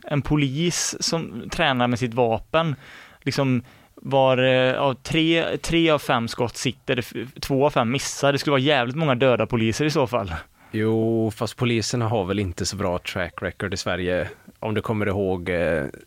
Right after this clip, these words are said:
Speaker 2: åh, vad var det han hette? Den, eh, stackars Downs
Speaker 1: Ja,
Speaker 2: killen
Speaker 1: just det, just det.
Speaker 2: som fick tjugosju p-, skott i sig.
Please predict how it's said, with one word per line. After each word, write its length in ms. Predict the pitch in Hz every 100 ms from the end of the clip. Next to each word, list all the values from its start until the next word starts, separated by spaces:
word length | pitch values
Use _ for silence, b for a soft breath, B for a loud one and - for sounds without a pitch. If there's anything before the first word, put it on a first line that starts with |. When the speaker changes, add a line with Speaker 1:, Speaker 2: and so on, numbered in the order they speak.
| _ _ - B B _
Speaker 2:
åh, 360 | - 110 104 95
vad 120 | 87
var 120 | 90
det 60 | 80
han 140 | 98
hette? 320 | 95 - 87
Den, 300 | 90 87 87
eh, 260 | 90 87 87
stackars 420 | - 101 101 90
Downs 600 | 107 95 90 90 87 -
Speaker 1:
Ja, 260 | 143 131 127
Speaker 2:
killen 160 | 131
Speaker 1:
just 280 | 143 - -
det, 100 | 117
just 300 | 120 113 -
det. 100 | 101
Speaker 2:
som 140 | 120
fick 180 | 113 101
tjugosju 480 | - 107 - 110 101
p-, 160 | - -
skott 360 | - 117 -
i 140 | 110 95
sig. 240 | 98